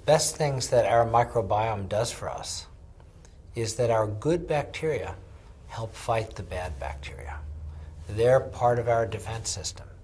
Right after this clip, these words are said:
They're part of our Coast Guard. And my concern is that if we are losing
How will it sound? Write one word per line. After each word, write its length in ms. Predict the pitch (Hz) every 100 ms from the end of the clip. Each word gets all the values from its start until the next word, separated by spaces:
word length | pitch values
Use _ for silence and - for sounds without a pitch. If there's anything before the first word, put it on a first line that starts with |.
| -
They're 140 | 110
part 260 | - 117 110
of 100 | 101
our 140 | 92 92
Coast 360 | - 101 -
Guard. 260 | - - - - - - - - - - - - - - - - -
And 160 | 110 110
my 160 | 165
concern 800 | - 170 - - 196 170 117 104 -
is 300 | 123 120 110
that 180 | 101 98
if 160 | 104 107
we 280 | 127 156 147
are 300 | 127 120 - - - -
losing 580 | 117 165 220 170 117